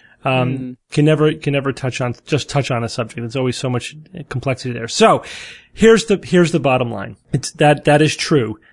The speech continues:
Speaker 1: that you, that we are absolutely at cross purposes with this. The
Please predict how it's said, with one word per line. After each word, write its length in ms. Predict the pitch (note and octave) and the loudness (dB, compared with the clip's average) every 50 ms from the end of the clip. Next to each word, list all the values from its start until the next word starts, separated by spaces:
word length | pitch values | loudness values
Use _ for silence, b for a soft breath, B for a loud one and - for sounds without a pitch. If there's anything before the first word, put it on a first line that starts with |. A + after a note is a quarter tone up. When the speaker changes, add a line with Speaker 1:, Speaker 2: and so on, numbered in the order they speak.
| b - | b -4
Speaker 1:
that 100 | C#3 D3 | 0 2
you, 280 | D3+ D3+ D#3 D#3 D#3 | 4 4 4 4 0
that 260 | D3 D#3+ D3 C#3 C#3 | 0 0 0 2 2
we 140 | D3+ D3+ D3 | 2 2 4
are 260 | C#3+ C3+ B2+ C3+ - - | 4 4 2 0 0 0
absolutely 560 | E3 C3+ - E3 - - E3+ D#3 C#3+ D3+ D3 | 0 2 2 2 0 2 2 2 2 2 0
at 80 | C3+ - | -2 -2
cross 260 | - - C#3+ C3 B2+ | -2 -2 -2 -2 -2
purposes 680 | - - D3 C3 - B2 - - B2+ A#2 A2 - - | -2 -2 -2 -2 -2 -4 -8 -6 -6 -6 -6 -8 -8
with 160 | - C3 A#2+ - | -6 -6 -6 -4
this. 240 | - A2+ G#2+ - - B B B B B B B B - | -4 -6 -6 -8 -12 B B B B B B B B -6
The 500 | C3 C#3+ D3 C#3+ C#3+ C#3 C#3 C#3 B2+ | 0 2 4 4 4 4 2 0 -2